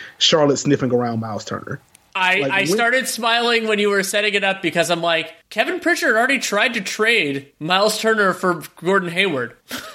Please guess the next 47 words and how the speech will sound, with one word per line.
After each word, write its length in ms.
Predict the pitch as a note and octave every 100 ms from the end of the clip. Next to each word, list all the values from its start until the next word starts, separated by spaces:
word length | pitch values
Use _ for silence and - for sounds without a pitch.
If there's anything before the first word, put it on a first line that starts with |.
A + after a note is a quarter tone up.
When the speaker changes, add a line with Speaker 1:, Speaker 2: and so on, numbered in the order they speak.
| - -
Speaker 1:
Yeah, 440 | A3 C#4 F4+ B3+
so 260 | B3+ B3+ B3
I'm 100 | C4
just 140 | B3+
like, 140 | A#3+ G3+
when 420 | G#3 A#3+ C4+ B3
does 240 | A3 D#3+
that 240 | D#3 D#3+ D#3
become 220 | - D#3+
a 40 |
thing? 200 | E3 E3
And 80 | E3
maybe 200 | A3+ C4+
it's 120 | A3
not 160 | G#3+ G#3
for 60 | D#3+
Hayward. 340 | G#3 A#2 F#2+
Maybe 240 | C3 F3
it's, 220 | E3 D#3+ D3
like, 240 | D3+ B2 - -
maybe 300 | C3+ D3 E3+
it's 100 | D#3+
Rozier 460 | A#2+ C#3+ C3 C#3+
in 100 | D3
Washington 460 | C#3 D3 G#2+ A2+ G#2
or 80 | A#2+
something. 240 | E3+ D#3
Like, 140 | F3 D#3+
I 120 | F3+
don't 220 | F#3 C#3
know 100 | D3+
what 200 | C#3 C#3+
the 40 |
construction 400 | - - D3+ -
is, 80 | D3
but 80 | D3
I'm 80 | F3
just 120 | D#3
like, 200 | E3+ C#3
that 340 | F3+ A#3 -
fit 240 | G3+ F#3+ -
seems 440 | - D3+ D#3+ -
to 120 | -
make 280 | C3 C3 A#2
sense 500 | - - C#3+ G#3 -
to 140 | - F#3
me. 240 | F#3+